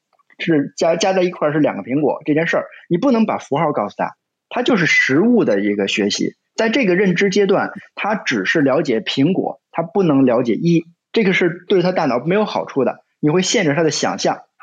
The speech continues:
对吧？包括我们教育里边很，这个经典的一个，大家都能，都，呃，这个经典的一个例子啊，就是春天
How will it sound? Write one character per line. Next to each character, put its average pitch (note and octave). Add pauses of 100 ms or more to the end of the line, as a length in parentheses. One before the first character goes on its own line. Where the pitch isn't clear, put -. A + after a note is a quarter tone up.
(160)
对 B2+
吧？ B2 (160)
包 G3+
括 G3+
我 C3
们 C3+ (520)
教 G3+
育 D3+
里 B2+
边 A#2+
很， G#2
这 D3+
个 B2+
经 A#3
典 A#2+
的 G2+
一 A2
个， A#2+
大 C#3+
家 E3
都 F3
能， E3
都， F3+
呃， F3
这 E3+
个 E3+
经 A#3
典 D3+
的 A2+
一 -
个 C#3+
例 F3
子 A#2
啊， A2+
就 D3
是 B2+
春 G#3+
天 F#3+